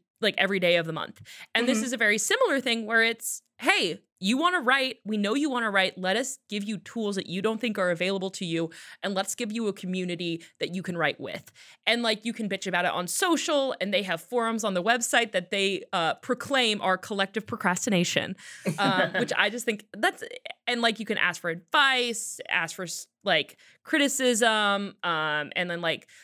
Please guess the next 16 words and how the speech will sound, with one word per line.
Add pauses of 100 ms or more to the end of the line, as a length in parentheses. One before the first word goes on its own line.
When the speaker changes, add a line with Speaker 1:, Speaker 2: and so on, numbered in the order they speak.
(160)
Speaker 1:
apparently
some
of
these
M
Ls,
like,
also
host
kickoff
parties
to
start
off
the, (100)
it,